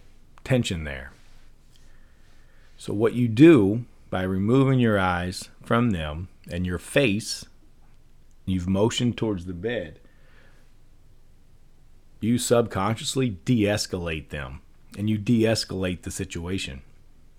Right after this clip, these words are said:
Uh, and that's how our brains work. So they will stop perceiving you as a threat, but then this also allows their little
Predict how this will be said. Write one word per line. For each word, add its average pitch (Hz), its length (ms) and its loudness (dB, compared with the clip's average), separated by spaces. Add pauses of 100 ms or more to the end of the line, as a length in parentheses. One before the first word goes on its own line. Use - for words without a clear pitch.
(600)
Uh, 73 280 -12 (600)
and 87 80 -8
that's 92 200 -4
how 92 160 -2
our 95 120 2
brains 101 420 -2
work. 147 440 0 (1080)
So - 140 -8
they 101 120 -2
will 90 160 -4
stop - 460 -4 (500)
perceiving 120 480 -2
you 131 140 2
as 135 140 6
a 165 60 -2
threat, 85 420 -4 (960)
but 110 120 -8
then 151 160 2
this 147 280 -2
also 139 380 2
allows 104 580 2
their 107 240 2
little 107 360 0